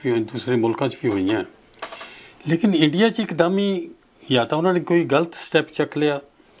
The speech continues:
ਕਿ ਬਾਅਦ 'ਚ ਜਿਹੜਾ ਇੱਕਦਮ ਉਹ ਇਲੈਕਸ਼ਨ 'ਚ ਚਲੇ ਗਏ ਤਿੰਨ ਮਹੀਨਾ ਪਹਿਲਾਂ, ਉਹ 'ਚ ਤੁਹਾਡੀ ਪਾਰਟੀ ਨੇ ਵੀ ਉਹਨਾਂ ਨਾਲ ਮਿਲ ਕੇ ਹੀ ਇਲੈਕਸ਼ਨ ਲੜਿਆ ਸੀ। ਤੇ ਮੈਂ ਸਮਝਦਾ ਵੀ ਤੁਹਾਡੇ ਪਾਰਟੀ ਕੋਲ ਤਾਂ ਕਾਫੀ ਤਜਰਬਾ ਸੀ, ਉਹ ਤਾਂ ਨਏ ਨਏ ਆਏ ਸੀ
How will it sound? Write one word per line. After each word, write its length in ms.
ਕਿ 100
ਬਾਅਦ 260
'ਚ 100
ਜਿਹੜਾ 220
ਇੱਕਦਮ 380
ਉਹ 80
ਇਲੈਕਸ਼ਨ 360
'ਚ 120
ਚਲੇ 280
ਗਏ 180
ਤਿੰਨ 160
ਮਹੀਨਾ 240
ਪਹਿਲਾਂ, 360
ਉਹ 100
'ਚ 180
ਤੁਹਾਡੀ 280
ਪਾਰਟੀ 380
ਨੇ 100
ਵੀ 260
ਉਹਨਾਂ 240
ਨਾਲ 220
ਮਿਲ 180
ਕੇ 180
ਹੀ 120
ਇਲੈਕਸ਼ਨ 340
ਲੜਿਆ 260
ਸੀ। 260
ਤੇ 600
ਮੈਂ 200
ਸਮਝਦਾ 400
ਵੀ 160
ਤੁਹਾਡੇ 840
ਪਾਰਟੀ 320
ਕੋਲ 180
ਤਾਂ 120
ਕਾਫੀ 320
ਤਜਰਬਾ 440
ਸੀ, 120
ਉਹ 60
ਤਾਂ 100
ਨਏ 240
ਨਏ 180
ਆਏ 220
ਸੀ 340